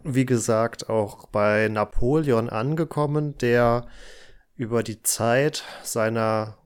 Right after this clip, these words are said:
ja, Regentschaft, seines, seiner Tätigkeit als zunächst Konsul und dann später Kaiser,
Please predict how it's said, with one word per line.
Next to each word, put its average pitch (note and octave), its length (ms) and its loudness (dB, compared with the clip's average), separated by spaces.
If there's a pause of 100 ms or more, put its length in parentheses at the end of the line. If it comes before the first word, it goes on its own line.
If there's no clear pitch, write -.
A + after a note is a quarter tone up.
(240)
ja, G#2 380 -12 (500)
Regentschaft, B2+ 880 -4
seines, G2+ 640 -8
seiner G2 300 -12
Tätigkeit B2+ 800 -2
als - 380 -6
zunächst G#2 480 -6
Konsul B2+ 640 -2
und G#2+ 120 -12
dann G#2 100 -10
später G#2 420 -6
Kaiser, B2+ 600 0